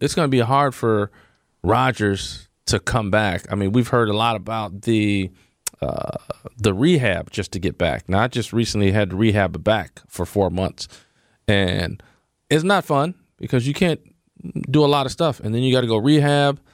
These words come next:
uh, a couple times a week. Now, he's, he's at the professional level. Now,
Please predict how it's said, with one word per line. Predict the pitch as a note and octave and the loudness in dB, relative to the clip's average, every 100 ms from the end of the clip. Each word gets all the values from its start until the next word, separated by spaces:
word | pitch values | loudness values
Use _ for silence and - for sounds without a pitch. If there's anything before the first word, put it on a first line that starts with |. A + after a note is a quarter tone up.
| _ _ _ - | _ _ _ 0
uh, | G#2 G2 | 2 2
a | |
couple | - D3+ C3 | 2 0 0
times | A#2+ C3 A#2 | -2 -2 0
a | |
week. | A#2 D3+ | 0 0
Now, | C3 A#2+ | 2 2
he's, | D3 F#3 - - _ _ _ | 2 0 -4 -16 _ _ _
he's | F3+ F#3 | 2 4
at | D#3 | 2
the | A2+ | -2
professional | A#2+ D3 D3+ A2+ F#2 | -4 -2 -2 -4 -2
level. | F#2+ E2+ F2 | -2 0 -2
Now, | A2 A2 G2+ | 0 2 0